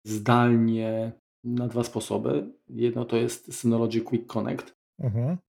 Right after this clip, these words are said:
Speaker 1: czyli zakładamy sobie konto, no, serwerki tam jakoś kojarzą nasze, nasze urządzenie, także
Speaker 2: Taki
Speaker 1: z-,
Speaker 2: troszeczkę
Speaker 1: to
Speaker 2: ładnie opakowany dyn D N S gdzieś tam pod spodem, ale
Speaker 1: Dokładnie, ale poza tym oczywiście możemy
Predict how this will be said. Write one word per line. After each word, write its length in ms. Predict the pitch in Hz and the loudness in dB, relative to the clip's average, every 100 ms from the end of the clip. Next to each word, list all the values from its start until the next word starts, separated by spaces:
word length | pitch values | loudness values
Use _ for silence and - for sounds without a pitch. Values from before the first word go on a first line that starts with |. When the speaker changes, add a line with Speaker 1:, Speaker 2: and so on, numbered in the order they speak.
| - | -14
Speaker 1:
czyli 320 | 113 107 113 123 | -6 -4 -2 -2
zakładamy 360 | 117 110 110 | -2 0 -2
sobie 200 | 107 104 | -2 -6
konto, 500 | 107 107 107 110 - - | -4 -6 -4 -4 -6 -2
no, 220 | - - - _ _ - | 0 0 -4 _ _ 2
serwerki 540 | 147 139 135 131 127 | 6 10 8 6 4
tam 260 | 127 123 123 | 6 6 6
jakoś 260 | 117 113 | 4 2
kojarzą 420 | - 117 117 117 | 6 6 6 4
nasze, 320 | 113 113 - 117 | 2 0 0 2
nasze 420 | 117 117 113 120 | 4 2 0 0
urządzenie, 560 | 117 117 110 117 113 | 0 0 0 0 0
także 200 | - 113 | 0 0
Speaker 2:
Taki 120 | 113 107 | 0 0
Speaker 1:
z-, 20 | |
Speaker 2:
troszeczkę 400 | 185 117 120 151 | 0 -2 -2 2
Speaker 1:
to 60 | |
Speaker 2:
ładnie 240 | 165 170 156 | 2 2 -2
opakowany 520 | 131 127 131 131 123 | -4 -2 0 0 0
dyn 200 | 113 113 | -2 -2
D 80 | 107 | 0
N 120 | 107 | 2
S 140 | 123 107 | 0 0
gdzieś 260 | 98 110 | 0 -2
tam 120 | - 95 | 0 -2
pod 160 | 98 | -4
spodem, 380 | - 143 143 120 | -4 -2 -2 -2
ale 260 | 117 107 110 - - | 0 -2 -2 -8 -12
Speaker 1:
Dokładnie, 840 | 240 175 131 127 117 120 156 208 - _ | -8 2 4 6 4 4 4 4 0 _
ale 260 | 180 175 180 | 6 10 10
poza 440 | 175 - 170 156 | 8 6 8 8
tym 180 | 147 160 | 8 8
oczywiście 400 | 156 151 156 - | 6 4 2 4
możemy 480 | 151 131 143 143 | 6 8 8 8